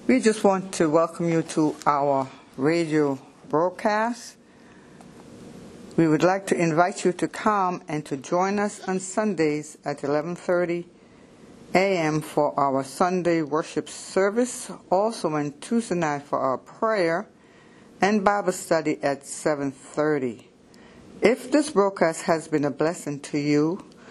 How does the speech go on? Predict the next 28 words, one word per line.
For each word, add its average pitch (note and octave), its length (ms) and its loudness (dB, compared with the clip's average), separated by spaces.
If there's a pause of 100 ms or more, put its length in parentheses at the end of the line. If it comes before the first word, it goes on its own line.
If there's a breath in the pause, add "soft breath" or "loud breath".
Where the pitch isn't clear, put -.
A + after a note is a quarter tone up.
(320 loud breath)
we D#3+ 80 6
would E3+ 140 4
like F#3 320 2
you F#3+ 80 6
to F3 160 0
send F#3 320 0
a F3 40 4
donation E3+ 600 0
of C#3 180 -4 (120)
any G#3 480 2 (180)
amount D3+ 680 -2
to C#3+ 380 -2 (600 loud breath)
the C3+ 80 0
Way D#3+ 160 4
of D#3 80 0
Hope D#3 260 0
Pentecostal C#3+ 600 -4
Church, - 640 -2 (500 loud breath)
one A#3+ 260 4
four E3 280 2
five F#3+ 400 2
eight D3+ 180 2
Hancock A3+ 560 0
Street, - 680 -4 (520 loud breath)
Suite F#3 720 0 (460)
two A#3+ 240 4
four G#3 320 2
three D3+ 480 2